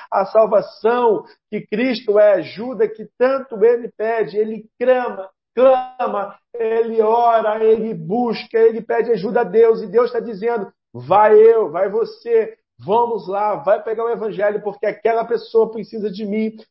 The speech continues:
e de você. Nós somos a ajuda." Mas nós, muitas das vezes, não levantamos pra ajudar.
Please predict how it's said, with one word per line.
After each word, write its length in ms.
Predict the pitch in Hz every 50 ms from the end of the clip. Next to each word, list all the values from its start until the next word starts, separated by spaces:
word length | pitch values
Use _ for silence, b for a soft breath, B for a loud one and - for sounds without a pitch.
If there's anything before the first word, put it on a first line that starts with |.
| _ _
e 80 | 208 196
de 160 | 165 208 220
você. 460 | 190 240 220 - - - 202 202 208
Nós 520 | 196 190 208 214 220 233 226 214 - - -
somos 280 | 220 220 220 220 214
a 60 | 214 220
ajuda." 480 | 220 190 170 202 247 240 214 185 B B B B _ _
Mas 320 | 147 151 165 170 156 135 147
nós, 460 | 151 160 165 175 185 190 185 180 156
muitas 480 | 156 156 151 156 180 202 190 - 160 151
das 220 | 165 160 156 156
vezes, 360 | 160 170 180 185 185 180 170
não 200 | 165 175 185 190
levantamos 840 | 196 202 190 190 220 226 - _ 240 262 269 262 240 165 113 110 -
pra 140 | _ - 135
ajudar. 540 | 120 117 120 110 110 110 98 92 82 -